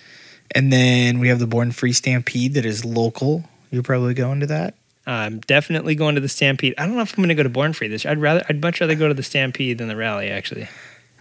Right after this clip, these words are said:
Speaker 1: I'm probably, I usually go to Born Free for one day, and I just walk through, and I see a bunch of people that I know, and then I leave.
Speaker 2: Yeah.
Speaker 1: I don't even, everyone's like, "I need a grass pass." I'm like, "I can just park in the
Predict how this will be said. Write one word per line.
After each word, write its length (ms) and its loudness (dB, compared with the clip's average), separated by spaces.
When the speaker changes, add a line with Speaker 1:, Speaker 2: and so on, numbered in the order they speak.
Speaker 1:
I'm 200 4
probably, 420 2
I 100 0
usually 340 2
go 220 2
to 100 2
Born 240 -2
Free 180 -4
for 180 -2
one 220 -2
day, 380 2
and 100 0
I 60 4
just 200 0
walk 200 2
through, 240 2
and 80 4
I 80 2
see 240 0
a 60 2
bunch 180 -2
of 40 -20
people 200 0
that 100 0
I 80 0
know, 220 2
and 100 2
then 100 2
I 80 2
leave. 320 2
Speaker 2:
Yeah. 220 -2
Speaker 1:
I 60 0
don't 140 4
even, 180 4
everyone's 220 0
like, 160 -4
"I 100 2
need 140 4
a 80 -4
grass 320 -2
pass." 400 -2
I'm 80 -4
like, 240 0
"I 100 2
can 140 2
just 160 -2
park 240 0
in 80 2
the 200 0